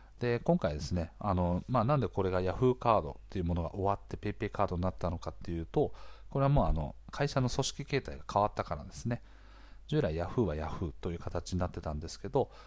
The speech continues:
社名自体もゼットホールディングスっていう名前に変わって、かつソフトバンクの中に、の傘下に入ったわけですね。で、そうするとどうなっていくかというと、ソフトバンクはもともとペイペイというものを持っていて、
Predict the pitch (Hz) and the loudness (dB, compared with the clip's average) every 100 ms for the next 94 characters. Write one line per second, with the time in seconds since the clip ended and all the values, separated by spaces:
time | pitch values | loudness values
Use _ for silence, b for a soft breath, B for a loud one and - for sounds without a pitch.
0 | B - 127 143 151 151 - 76 76 101 | B -2 0 2 2 2 0 0 -2 0
1 | 120 123 110 87 80 80 - - 80 82 | 2 4 4 2 -2 -2 -4 -6 -6 -2
2 | 87 90 87 - 87 85 - - 110 B | 0 0 -2 -4 -2 -2 -4 -4 -4 B
3 | B B 131 92 - 117 - 151 156 131 | B B -2 0 0 0 2 2 4 2
4 | - - - - 110 107 113 - 87 107 | -2 -10 -10 -4 -2 0 -2 0 0 0
5 | 95 - - 104 107 - 151 135 - - | -2 -6 -2 2 2 2 0 0 -2 -4
6 | 104 95 73 - - - 123 123 B B | -4 -4 -6 -8 -10 -6 -4 -4 B B
7 | B B B B 123 117 - - - - | B B B B -4 -4 -8 -10 -10 -12
8 | - - 151 170 151 - 85 101 104 92 | -4 0 0 0 -2 0 0 2 2 2
9 | - 87 - - 87 - 127 - 113 143 | -2 -4 -6 -4 -6 0 0 0 -2 2
10 | 139 - 78 85 95 92 - - 127 - | 0 0 -2 -2 -2 0 -2 -2 -2 -2
11 | 82 - 80 87 90 82 92 - 80 76 | -8 -6 -4 0 0 0 -2 -4 -10 -6
12 | 101 87 | -4 -4